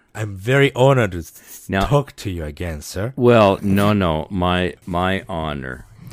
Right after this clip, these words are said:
Speaker 2: You know, I met a, a girl yesterday. And
Speaker 1: Oh, really? Hi.
Speaker 2: Yeah, I haven't dated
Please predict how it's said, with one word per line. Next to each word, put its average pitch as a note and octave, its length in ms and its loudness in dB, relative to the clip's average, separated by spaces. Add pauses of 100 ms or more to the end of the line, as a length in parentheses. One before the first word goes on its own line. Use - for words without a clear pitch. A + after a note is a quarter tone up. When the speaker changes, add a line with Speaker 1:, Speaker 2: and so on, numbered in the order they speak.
(180)
Speaker 2:
You F#2+ 200 -2
know, G2+ 460 -2 (460)
I D#2+ 540 -6 (760)
met F#2 380 -2
a, E2+ 280 -4
a D#2+ 100 -8
girl F2 520 -4
yesterday. F2 920 -8 (1700)
And F2+ 640 -2
Speaker 1:
Oh, - 280 -8
really? A3 300 8
Hi. C3+ 340 2 (380)
Speaker 2:
Yeah, G2 240 0 (260)
I A2 140 -4
haven't F#2 360 -4
dated E2 480 -6